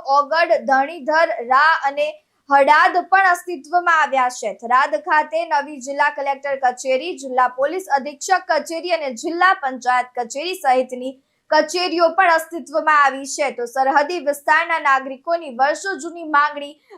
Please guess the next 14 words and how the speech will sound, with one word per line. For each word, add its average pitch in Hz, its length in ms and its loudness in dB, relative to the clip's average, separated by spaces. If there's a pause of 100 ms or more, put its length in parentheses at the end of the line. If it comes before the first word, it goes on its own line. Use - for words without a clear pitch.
(100)
પૂર્ણ 427 320 2
થતા 330 400 2
થરાદ 349 540 0
ખાતે 294 420 -2
બોડી 285 360 2
સંખ્યામાં 320 640 -2
નાગરિકોએ 262 680 -2
નવા 269 380 2
જિલ્લાનો 269 560 -2
શુભારંભ 254 640 -2
વખતે 277 680 -4 (200)
ઉજવણી 311 540 0
કરી 262 280 0
છે. 226 280 -8